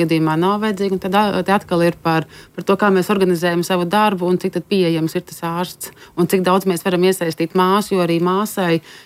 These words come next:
ir absolūta kompetence un, un izpratne. Jautājums, vai viņai ir laiks un iespējas to visu izdarīt, bet atgādināt par šīm profa apskatēm, vai arī daļu no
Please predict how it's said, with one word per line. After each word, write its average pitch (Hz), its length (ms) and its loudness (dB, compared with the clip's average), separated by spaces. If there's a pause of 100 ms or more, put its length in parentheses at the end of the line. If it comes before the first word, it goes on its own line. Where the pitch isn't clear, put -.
ir 180 120 2
absolūta 185 440 -4
kompetence 156 880 0
un, 156 240 0
un 165 160 2
izpratne. 185 400 0
Jautājums, 175 400 0
vai 160 80 -2
viņai 165 240 2
ir 160 80 2
laiks 175 340 0
un 165 120 4
iespējas 143 520 -4
to 160 140 -6
visu 180 220 0
izdarīt, 180 260 0
bet - 140 -4
atgādināt 151 580 -2
par 151 120 -8
šīm 160 240 -2
profa 180 260 -2
apskatēm, 160 500 -2 (400)
vai 180 80 6
arī 185 140 4 (100)
daļu 185 320 2
no 180 160 2